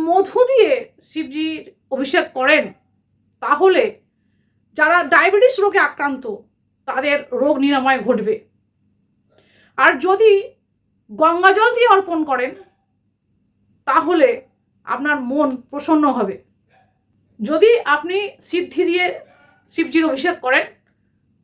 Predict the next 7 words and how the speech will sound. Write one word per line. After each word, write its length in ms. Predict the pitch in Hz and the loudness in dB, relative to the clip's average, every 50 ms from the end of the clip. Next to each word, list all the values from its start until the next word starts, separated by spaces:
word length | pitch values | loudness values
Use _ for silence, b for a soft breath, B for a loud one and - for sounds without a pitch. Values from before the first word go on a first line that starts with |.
| _ _ | _ _
তাহলে 380 | 285 285 285 269 - - 311 220 208 - - _ _ _ _ - 226 | 0 0 2 4 4 4 4 2 -2 -6 -10 _ _ _ _ -8 -8
আপনারা 340 | 233 226 285 294 294 294 302 294 - - | -8 -6 -6 -4 -2 -2 -2 -2 -4 -4
অনেক 260 | 262 294 320 285 - - - | -4 -4 -4 -6 -6 -10 -14
সুখ 220 | - - 339 - - | -12 -10 -10 -10 -12
সমৃদ্ধির 560 | - - 269 247 254 269 269 226 262 269 262 233 | -12 -10 -10 -8 -8 -8 -8 -6 -2 0 0 0
অধিকারী 280 | 214 220 226 233 240 233 240 | 0 0 -2 -2 -2 -2 -2
হবেন। 220 | 214 190 175 | -2 -2 -4